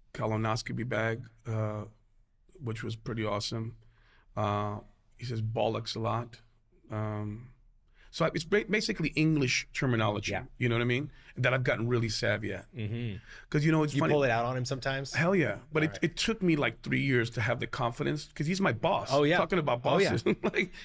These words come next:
Speaker 1: so I have to be kinda cool, like, <laughs> how I go about it. Um, but it's all good. Yeah.
Speaker 2: All right. Well, you've talked about Gordon. What's another entrepreneur that inspires you?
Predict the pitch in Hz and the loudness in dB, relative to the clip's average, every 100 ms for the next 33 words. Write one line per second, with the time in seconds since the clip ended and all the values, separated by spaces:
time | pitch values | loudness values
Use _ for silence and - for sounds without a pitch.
0 | - - - 151 185 185 165 165 160 - | -18 -6 -2 2 0 0 -2 0 -2 0
1 | 165 143 131 - - 135 139 127 123 - | 0 2 0 0 0 2 2 2 0 2
2 | 117 - - - - - - _ _ 139 | 0 0 -4 -8 -16 -16 -20 _ _ 2
3 | 139 131 123 123 117 131 135 135 113 113 | 4 4 2 0 0 0 2 0 0 -2
4 | 113 - - - 110 - 139 - - 101 | -8 -10 -16 -10 -10 -10 -18 -20 -10 -2
5 | 110 131 127 - - - 107 107 151 135 | 2 0 -2 -12 -20 -8 -4 -2 0 0
6 | 139 123 104 131 120 101 117 - 120 117 | 0 -2 2 2 2 0 -2 -2 0 2
7 | 113 107 110 113 113 107 101 95 - 101 | 2 2 -2 -4 -4 -2 -2 -4 -2 -2
8 | 98 90 85 | 0 -2 -8